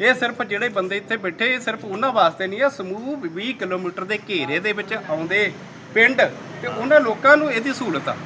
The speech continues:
ਤੇ ਜੇ ਲੋਕਾਂ ਨੂੰ ਸਹੂਲਤ ਆ ਤੇ ਫਿਰ ਇੱਥੇ ਜਿਹੜੀ ਬਹੁ ਗਿਣਤੀ ਹੋਣੀ ਚਾਹੀਦੀ ਸੀਗੀ। ਜੇ ਅੱਜ ਪੰਜ ਪਿੰਡ ਨੇ ਇੱਥੇ ਤੇ ਪੰਜ ਪਿੰਡਾਂ ਦੇ ਵਿੱਚੋਂ ਹਰ ਪਿੰਡ ਦੇ ਵਿੱਚੋਂ ਦ-, ਵੀ ਕਿ ਵੀਹ ਵੀਹ ਬੰਦੇ ਹੀ ਨਿਕਲ ਆਉਂਦੇ ਤੇ ਇੱਥੇ ਜਿਹੜੀ ਵੱਡੀ ਗਿਣਤੀ ਹੋ ਸਕਦੀ। ਸੋ ਸਾਰਿਆਂ ਨੂੰ ਅਸੀਂ ਬੇਨਤੀ ਕਰਦੇ ਆ ਵੀ ਭਾਈ, ਇਹ ਲੜਾਈ ਸਾਰਿਆਂ ਦੀ ਆ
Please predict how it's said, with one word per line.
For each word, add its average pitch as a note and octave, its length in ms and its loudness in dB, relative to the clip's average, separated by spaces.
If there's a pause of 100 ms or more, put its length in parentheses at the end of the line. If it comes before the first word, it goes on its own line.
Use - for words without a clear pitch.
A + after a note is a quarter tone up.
(460)
ਤੇ B3 80 6
ਜੇ D4+ 160 8
ਲੋਕਾਂ B3 360 2
ਨੂੰ C#4 120 2
ਸਹੂਲਤ A#3 380 0
ਆ B3+ 60 6
ਤੇ B3+ 120 4
ਫਿਰ A#3 260 -2 (100)
ਇੱਥੇ G#3 240 -2
ਜਿਹੜੀ G3+ 200 -2
ਬਹੁ F3 280 0
ਗਿਣਤੀ E3+ 320 -4
ਹੋਣੀ D3+ 200 -4
ਚਾਹੀਦੀ F3+ 360 -2
ਸੀਗੀ। E3+ 340 -6 (300)
ਜੇ F#3+ 160 6
ਅੱਜ G3 140 4
ਪੰਜ G#3+ 340 2
ਪਿੰਡ B3+ 240 2
ਨੇ A#3 240 0
ਇੱਥੇ F#3+ 360 -2 (280)
ਤੇ A3+ 100 2
ਪੰਜ G3 320 2
ਪਿੰਡਾਂ G3+ 340 4
ਦੇ G#3 80 -2
ਵਿੱਚੋਂ G3 240 0
ਹਰ G3 200 4
ਪਿੰਡ F#3 260 0
ਦੇ F#3+ 140 0
ਵਿੱਚੋਂ F3+ 300 -2
ਦ-, D#3 140 -8 (240)
ਵੀ G3 140 -4
ਕਿ A#3+ 140 2
ਵੀਹ A#3+ 260 -2
ਵੀਹ D4+ 140 -2
ਬੰਦੇ A#3+ 220 0
ਹੀ B3 80 2
ਨਿਕਲ G#3 200 0
ਆਉਂਦੇ D#3 260 0 (320)
ਤੇ G3 200 0
ਇੱਥੇ G3 200 -4
ਜਿਹੜੀ F#3 200 -2
ਵੱਡੀ D3+ 300 -4
ਗਿਣਤੀ D3+ 240 -4
ਹੋ D3 100 -4
ਸਕਦੀ। E3 300 -6
ਸੋ F#3+ 140 -6
ਸਾਰਿਆਂ D#3 400 2
ਨੂੰ G3+ 120 -4
ਅਸੀਂ E3 160 -4
ਬੇਨਤੀ D3 320 -6
ਕਰਦੇ D#3 360 0
ਆ A#3 80 0 (320)
ਵੀ A3 80 -4
ਭਾਈ, F#3+ 240 2
ਇਹ A3 140 2
ਲੜਾਈ G3 300 2
ਸਾਰਿਆਂ D#3+ 360 6
ਦੀ G3+ 160 -4
ਆ B3 120 0